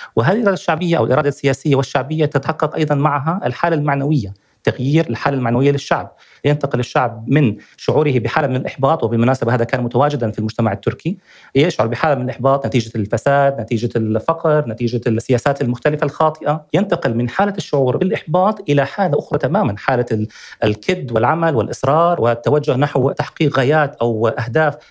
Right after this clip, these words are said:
لم يكن يفكر فيها من قبل، سواء كان على المستوى المحلي، على المستوى المرحلي، على المستوى البعيد. وهذا ما مهد لكل ما نراه الآن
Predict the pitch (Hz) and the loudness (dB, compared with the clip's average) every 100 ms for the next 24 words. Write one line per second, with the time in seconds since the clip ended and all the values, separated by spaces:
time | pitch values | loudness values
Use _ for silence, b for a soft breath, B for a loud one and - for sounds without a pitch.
0 | - 180 202 170 156 151 156 180 156 160 | -2 0 0 0 -2 -2 -2 2 2 2
1 | 151 165 180 185 185 b - 117 120 131 | 0 0 0 0 -4 b 0 0 0 0
2 | 123 117 113 117 120 131 - 127 113 117 | 2 2 2 2 0 0 2 2 2 0
3 | 107 113 - 180 185 110 120 123 110 160 | -2 -2 -2 -2 -2 -2 -2 -2 -2 -2
4 | - 185 165 110 123 123 117 110 135 190 | -2 0 0 0 -4 0 0 2 0 0
5 | 196 B B B 113 117 180 151 131 131 | -2 B B B -2 2 2 2 2 2
6 | 143 - 151 143 B B 120 117 180 165 | 0 0 -2 -2 B B -2 0 2 0
7 | 123 113 127 120 113 127 135 147 | 2 2 2 0 0 0 0 0